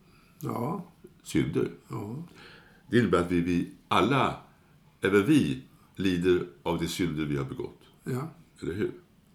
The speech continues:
Speaker 2: Eh, och när han sagt det så går han redan till det med "Soul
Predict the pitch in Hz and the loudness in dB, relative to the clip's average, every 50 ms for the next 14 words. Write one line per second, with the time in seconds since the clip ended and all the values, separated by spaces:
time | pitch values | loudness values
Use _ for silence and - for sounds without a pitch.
0 | _ _ _ _ _ _ - - - - - _ _ - _ _ _ _ - _ | _ _ _ _ _ _ -20 -20 -20 -20 -20 _ _ -20 _ _ _ _ -20 _
1 | - - - _ - 73 69 67 67 67 67 69 69 - - _ _ _ _ _ | -20 -20 -20 _ -10 -6 -4 -4 -2 -2 -4 -4 -8 -10 -16 _ _ _ _ _
2 | _ _ _ _ _ _ _ _ _ _ _ _ - - - - _ _ _ _ | _ _ _ _ _ _ _ _ _ _ _ _ -20 -20 -20 -20 _ _ _ _
3 | _ _ _ - - _ - - - - - - - - _ - 98 92 98 98 | _ _ _ -20 -20 _ -20 -20 -20 -20 -20 -20 -20 -16 _ -2 2 4 6 6
4 | 95 98 98 98 - - - 123 127 131 127 - 98 90 90 92 90 87 87 87 | 6 6 4 2 0 -2 -2 -2 -2 -2 0 2 2 2 2 2 2 4 4 2
5 | 87 85 82 90 87 80 76 71 87 82 73 78 76 73 - - - - _ - | 0 0 0 2 2 2 2 0 0 -2 0 -2 -4 -6 -8 -12 -20 -20 _ -10
6 | - - - - 95 87 87 87 87 85 | -8 -6 0 2 4 6 6 6 4 2